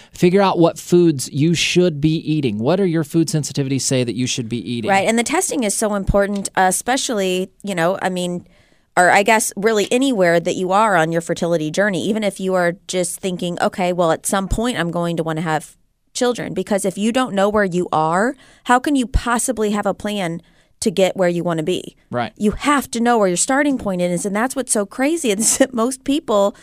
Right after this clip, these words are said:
Speaker 2: go into this having no idea where their actual health is.
Speaker 1: Right.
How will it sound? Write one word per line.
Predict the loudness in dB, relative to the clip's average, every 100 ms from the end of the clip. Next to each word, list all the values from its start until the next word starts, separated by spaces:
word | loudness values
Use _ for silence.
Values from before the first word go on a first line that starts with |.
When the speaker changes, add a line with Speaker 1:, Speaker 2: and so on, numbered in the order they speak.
| -20 0
Speaker 2:
go | 4 6 4
into | 2 0
this | 0 0
having | -2 0 2
no | 4 4
idea | 4 2 0 0 2 2 2
where | 4 4
their | 4
actual | 2 2 0 -4 -4
health | -4 -6 -12
is. | -14 -10
Speaker 1:
Right. | -4 -2 -2